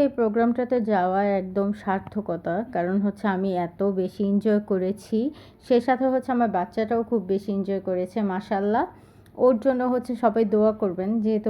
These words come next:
হচ্ছে সে বাচ্চা মানুষ, আর সে নিজে থেকে আজকে প্রথম হচ্ছে ভয়েস ওভার দিয়েছে,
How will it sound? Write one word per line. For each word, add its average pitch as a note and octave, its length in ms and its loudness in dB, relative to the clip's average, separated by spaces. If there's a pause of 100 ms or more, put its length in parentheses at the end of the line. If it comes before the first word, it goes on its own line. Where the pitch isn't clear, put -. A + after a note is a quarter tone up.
হচ্ছে G#3 240 -2 (100)
সে G#3+ 280 -4
বাচ্চা F#3+ 400 -2
মানুষ, G#3 340 0 (420)
আর F#3 280 0 (260)
সে A#3+ 160 2
নিজে A#3 360 4
থেকে C4+ 180 2
আজকে A#3 320 2
প্রথম A#3 420 0 (140)
হচ্ছে B3 240 -2
ভয়েস F#3 380 2
ওভার F#3+ 260 0
দিয়েছে, E3+ 360 -2